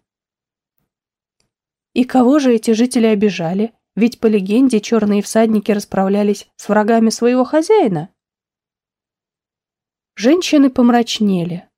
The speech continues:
«Отдыхайте, сеньора. Места у нас очень красивые, хотя лучше бы вы приехали летом.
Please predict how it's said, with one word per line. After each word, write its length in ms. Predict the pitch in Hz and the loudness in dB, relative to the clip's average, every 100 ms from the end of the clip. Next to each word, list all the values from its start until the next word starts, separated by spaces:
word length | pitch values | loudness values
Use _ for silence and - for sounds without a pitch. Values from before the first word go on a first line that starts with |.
| _ _ _ _ _ _ _ _ | _ _ _ _ _ _ _ _
«Отдыхайте, 680 | - 247 214 254 220 147 - | 0 0 2 0 2 0 -4
сеньора. 560 | 147 220 196 165 160 170 _ _ _ | -8 -6 -4 -4 -4 -8 _ _ _
Места 400 | 226 247 - 226 | -2 0 0 0
у 40 | |
нас 240 | 208 180 - | 2 0 -2
очень 240 | 196 175 | -4 -6
красивые, 520 | 185 208 - 294 190 | -2 -4 -2 -4 -4
хотя 340 | 175 185 180 196 | -4 -4 -2 0
лучше 280 | 214 208 208 | 0 0 -2
бы 140 | 226 | 0
вы 100 | 233 | 0
приехали 520 | 247 247 226 - 254 | 0 0 -2 0 0
летом. 460 | 269 196 - - | 2 -2 -4 -14